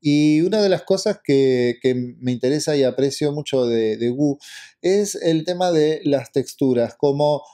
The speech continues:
busca texturas bien suaves, sobre todo, como decía, en los valores altos y en los medios, ¿sí? Pero también busca estas texturas raspadas, usando los carbones de costado.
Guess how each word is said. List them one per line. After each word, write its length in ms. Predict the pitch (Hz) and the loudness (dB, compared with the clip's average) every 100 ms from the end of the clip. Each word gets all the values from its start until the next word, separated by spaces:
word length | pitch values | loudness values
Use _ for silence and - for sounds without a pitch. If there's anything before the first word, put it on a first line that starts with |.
| _ | _
busca 400 | 135 147 - 147 | -6 -6 0 0
texturas 760 | 139 123 - 147 151 151 156 - | 0 -4 -2 0 2 0 -2 -8
bien 360 | 135 143 185 185 | -4 0 0 -2
suaves, 720 | 160 175 170 147 135 151 - | -4 0 2 2 2 -2 -6
sobre 280 | - 127 104 | -6 -4 -2
todo, 320 | 117 135 135 | 0 0 0
como 160 | 131 120 | -2 -6
decía, 220 | 117 139 | -4 -2
en 60 | 131 | -2
los 120 | 110 | -2
valores 400 | 123 117 123 - | -2 -2 -2 -4
altos 320 | 135 131 - | -4 -4 -4
y 40 | 135 | -4
en 80 | |
los 160 | 143 160 | -2 -4
medios, 520 | 175 156 151 165 - | -2 0 0 -2 -6
¿sí? 280 | - 156 165 - - - _ | -8 -4 -4 -8 -20 -20 _
Pero 240 | 180 185 | 0 2
también 600 | 180 170 185 208 220 202 | 0 -2 -2 0 0 -4
busca 540 | 151 160 170 - 170 175 | -4 -6 -4 0 0 0
estas 480 | 156 - 156 151 - | -6 -6 -4 -4 -4
texturas 500 | 135 - 151 160 127 | -8 -4 -2 -2 -4
raspadas, 720 | 123 - - 156 139 127 117 | -6 -4 0 2 2 0 -2
usando 340 | 127 139 131 131 | -2 -2 0 0
los 180 | 117 | -2
carbones 560 | - 120 117 131 139 113 | -4 -6 -2 -2 -2 -4
de 160 | 127 - | -6 -6
costado. 800 | 110 - - 156 135 123 139 | -10 -6 -2 0 2 0 -2